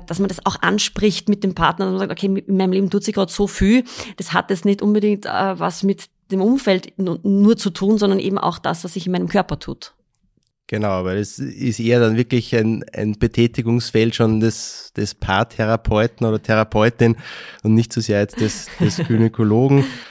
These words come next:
Speaker 2: Ähm, vielleicht unsere Aufgabe ist es eher, dass man, dass man auch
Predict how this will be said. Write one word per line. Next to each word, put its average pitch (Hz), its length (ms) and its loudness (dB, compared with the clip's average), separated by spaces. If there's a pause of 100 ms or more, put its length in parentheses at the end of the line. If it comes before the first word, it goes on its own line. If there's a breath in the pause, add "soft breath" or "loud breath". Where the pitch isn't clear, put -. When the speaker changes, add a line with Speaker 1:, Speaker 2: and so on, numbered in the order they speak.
(120 loud breath)
Speaker 2:
Ähm, 113 400 0 (100)
vielleicht 120 300 2
unsere 123 1040 -2
Aufgabe 127 480 2
ist 131 80 -2
es 127 160 -4
eher, 120 260 -2
dass 120 180 -4
man, 117 420 -6
dass 117 200 -2
man 110 200 2
auch 110 160 -6